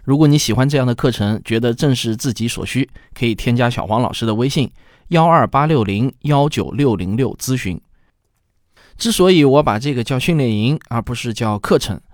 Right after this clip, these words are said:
那是因为呢，它和普通的网络课程有一些区别。第一，我们这个课程呢，是全部都是直播课，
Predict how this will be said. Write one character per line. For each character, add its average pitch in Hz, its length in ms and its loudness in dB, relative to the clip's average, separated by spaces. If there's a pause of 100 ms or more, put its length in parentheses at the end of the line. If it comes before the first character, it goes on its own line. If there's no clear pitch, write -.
(480)
那 143 100 0
是 143 120 -2
因 151 140 4
为 127 140 2
呢， 110 200 0 (120)
它 131 200 -2
和 120 220 0
普 87 160 -8
通 131 160 -2
的 135 120 2
网 85 140 -4
络 113 120 -2
课 131 160 0
程 95 320 -4
有 92 180 -8
一 98 60 -6
些 120 120 -6
区 151 220 -4
别。 87 220 -10 (840)
第 208 240 2
一， 220 140 -2 (460)
我 143 120 2
们 156 80 2
这 247 100 -2
个 185 140 2
课 196 180 2
程 127 200 0
呢， 127 100 0
是 131 180 -2
全 123 400 -2
部 214 160 -2
都 139 160 -2
是 123 200 -6
直 - 120 -6
播 123 220 -2
课， - 300 -6